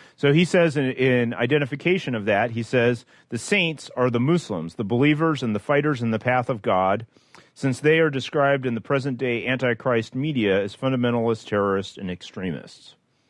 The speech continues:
In other words, he has very carefully identified what is a, an ambiguous word inside the text that no Jew or Christian would ever identify with being Muslims.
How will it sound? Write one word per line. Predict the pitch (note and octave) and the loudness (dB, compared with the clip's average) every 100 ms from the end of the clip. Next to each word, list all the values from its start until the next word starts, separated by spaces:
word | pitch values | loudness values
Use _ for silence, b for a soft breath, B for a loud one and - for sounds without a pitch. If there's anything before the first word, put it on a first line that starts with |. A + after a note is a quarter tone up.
| b b b b b b b | b b b b b b b
In | C3 | 2
other | C#3 | 4
words, | C#3+ C3 | 4 4
he | D3 D#3+ D3+ D3 | 2 2 4 4
has | B2+ C3+ A#2 | 4 2 0
very | C3 C3 | 0 0
carefully | - G3+ - D3 B2+ | 2 0 0 0 2
identified | A#2 C3 E3+ C#3+ A2 F#2+ F#2+ G#2 - _ _ _ _ _ _ _ _ | 2 2 0 0 2 2 2 0 -8 _ _ _ _ _ _ _ _
what | A2 B2+ C3 B2+ | 0 2 4 2
is | B2+ C3+ C3 B2 - - | 2 2 4 2 -4 -2
a, | A#2 A2+ A2 A#2 | 0 2 2 0
an | A#2+ | 0
ambiguous | A#2+ A2+ D3 D3+ D3+ C#3 | 0 0 0 0 -2 -4
word | C3 B2+ B2+ | -4 -2 -2
inside | A#2 A#2 C3 A#2+ | -2 -4 -2 -4
the | |
text | A#2+ G2 E2+ G2 - _ b b b b - | -2 -2 -2 -4 -14 _ b b b b -6
that | A2 A2+ | 0 2
no | C3 C#3 C#3+ C#3+ - A#2+ | 4 4 4 0 -6 -8
Jew | G#2+ C#3 C#3 C#3 G#2+ | 0 2 2 0 -2
or | A2 | -2
Christian | - C#3 - A2+ G#2+ | 0 -2 -2 -2 0
would | A2 | 0
ever | A#2 A#2 A#2 | 2 2 2
identify | G#2+ A#2 A#2 B2 A2+ | 2 0 0 0 0
with | A#2 | 0
being | A2 A2+ A#2 | -4 -2 -2
Muslims. | G2 - G2+ G2+ A#2 | -4 -4 -4 -4 -8